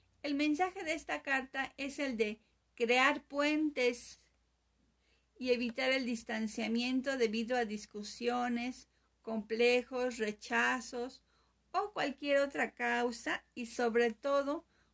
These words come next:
buscar la manera de superar esa distancia o esa dificultad. Este conflicto puede ser con algún familiar o con alguna pareja si la tienes. Bien, ahora sí vamos con el tarot psíquico.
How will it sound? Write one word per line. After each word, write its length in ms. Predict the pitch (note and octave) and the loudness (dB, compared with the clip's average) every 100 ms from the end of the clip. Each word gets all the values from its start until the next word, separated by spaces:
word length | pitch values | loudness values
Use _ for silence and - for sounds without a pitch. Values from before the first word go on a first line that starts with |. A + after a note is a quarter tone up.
| _ | _
buscar 400 | A#3 A#3 - D#4 | -6 -6 -2 -2
la 160 | F4+ F#4 | 0 0
manera 440 | C4+ A#3+ B3+ C4 | 2 0 0 0
de 160 | C4 A#3+ | 2 0
superar 580 | A#3 A3 A3+ A3+ A3+ A3+ | -2 -8 -2 0 0 -4
esa 300 | B3+ A#3 B3 | -6 -4 -2
distancia 720 | A3+ A3 - A3+ A3+ A3+ A#3 A3 | -2 -4 -4 -4 -2 -2 0 2
o 80 | |
esa 220 | A3 A3 A3 | 0 -2 -4
dificultad. 760 | G#3+ G#3+ G#3+ G#3 G3+ - A#3 _ _ _ _ _ _ _ _ | -6 -8 -12 -12 -8 -8 -8 _ _ _ _ _ _ _ _
Este 240 | G4+ - - | -8 -4 -2
conflicto 540 | C4+ B3+ D4+ C#4 D#4+ | 0 0 -2 -4 -4
puede 240 | D#4+ D4 | 2 2
ser 200 | C#4+ C#4+ | 2 0
con 180 | C#4 C4+ | -2 -2
algún 280 | B3 A#3 A#3+ | -2 0 -2
familiar 760 | A#3 A#3 A#3 A3+ C4 C#4+ E4 - | -2 0 0 2 4 4 4 -2
o 140 | A#3+ | -8
con 180 | A#3 A3+ | -4 0
alguna 460 | A3 A3 A#3+ A#3 A3+ | 0 0 0 -2 0
pareja 420 | A3 G#3 G#3 A3 | 0 0 0 -4
si 180 | G#3+ G#3+ | -6 -4
la 140 | F#3+ | -4
tienes. 400 | F#3 G#3 G3 G#3+ - - _ _ _ - _ _ _ | -4 -8 -8 -8 -10 -20 _ _ _ -20 _ _ _
Bien, 300 | D4+ D#4 C#4 - | 0 0 0 -6
ahora 400 | - A#4+ A4+ E4 | -4 2 2 0
sí 160 | E4+ D#4+ | -2 0
vamos 380 | D#4 D4 D#4 | 2 2 0
con 340 | - D#4 D#4 D#4+ | -2 -2 0 0
el 200 | C#4 B3 | -2 0
tarot 420 | A#3 A#3+ B3 A#3 | 2 2 2 -2
psíquico. 520 | - E4 - D4+ - | -4 -6 -6 -8 -4